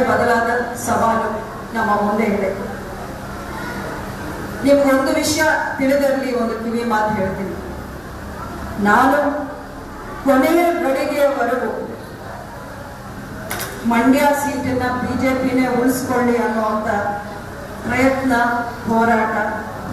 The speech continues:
ಮಾಡ್ತಾನೆ ಬಂದೆ. ಅದು ನಿಮ್ಮೆಲ್ರಿಗೂ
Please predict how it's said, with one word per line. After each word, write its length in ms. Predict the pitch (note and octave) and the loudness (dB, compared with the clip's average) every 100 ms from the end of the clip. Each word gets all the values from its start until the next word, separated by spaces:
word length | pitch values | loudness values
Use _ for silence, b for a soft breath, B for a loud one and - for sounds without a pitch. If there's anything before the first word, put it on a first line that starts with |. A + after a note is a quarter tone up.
| A3 | 0
ಮಾಡ್ತಾನೆ 480 | - - B3 A3+ A3 G#3+ | 2 2 2 2 2 0
ಬಂದೆ. 240 | G3 G3 - - - - - - - - - A3 | 0 0 -4 -6 -10 -10 -10 -10 -8 -8 -4 2
ಅದು 120 | A3+ A3 | 2 4
ನಿಮ್ಮೆಲ್ರಿಗೂ 560 | G#3 G#3+ A#3+ C4 C4 | 2 2 2 2 4